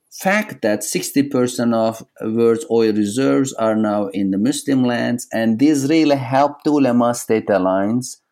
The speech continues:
survive and reproduce itself in Saudi Arabia,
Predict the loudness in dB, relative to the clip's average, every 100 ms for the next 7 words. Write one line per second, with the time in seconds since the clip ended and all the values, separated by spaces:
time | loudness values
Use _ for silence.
0 | _ _ _ _ -20 -14 -4 2 4 6
1 | 6 6 6 4 2 2 2 2 2 2
2 | 4 4 4 -2 0 4 4 2 -2 0
3 | 2 4 4 4 4 2 0 0 0 -4